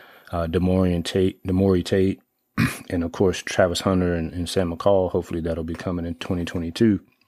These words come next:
You know, so it's, it's a balancing act. But as a defensive coordinator, you know, his job is to coordinate the defense. You want those guys to work in, you know, together. And so, you know, you saw it today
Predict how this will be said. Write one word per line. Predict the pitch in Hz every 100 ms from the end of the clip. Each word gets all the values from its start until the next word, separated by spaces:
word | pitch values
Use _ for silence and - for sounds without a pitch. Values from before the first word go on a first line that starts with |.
| _ _ _ _ _ _ _ _ _ _ -
You | 95
know, | 85 85
so | 82 95 90
it's, | 95 123
it's | - 131
a | 127
balancing | 127 147 120 104 90
act. | 82 - - - - - - _
But | 101 92 - _ _ _ _ -
as | 110 98
a | 92
defensive | 113 123 113 107
coordinator, | - 120 113 92 92
you | 92
know, | 90
his | 90 104
job | 101 110 98 95
is | 101 95 -
to | - 90
coordinate | - - 101 101 95 95
the | 90
defense. | 87 95 - 76 71
You | 95
want | 101 92
those | 95
guys | - 92 92
to | -
work | 92 95 -
in, | 85 87
you | -
know, | 90 85 85 _ _ _ - - - - -
together. | 90 82 107 85 78 _ _ _ -
And | 95
so, | 90 92 87 85 71 - _ _ _ _ _ _
you | - 113
know, | 98
you | 90 98 120
saw | - 123 113
it | 92
today | - 90 117 101 92 92